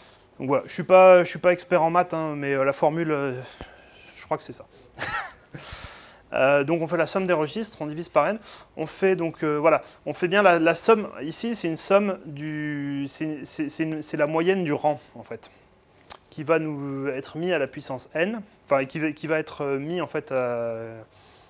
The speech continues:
qui va, on va faire deux à la, deux à la puissance de la moyenne.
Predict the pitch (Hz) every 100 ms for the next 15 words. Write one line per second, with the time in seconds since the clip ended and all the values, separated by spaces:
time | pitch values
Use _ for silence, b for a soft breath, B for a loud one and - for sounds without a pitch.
0 | b _ - 127 127 131 135 135 147 143
1 | 190 175 - 151 135 131 135 175 147 -
2 | - 156 139 131 139 147 180 233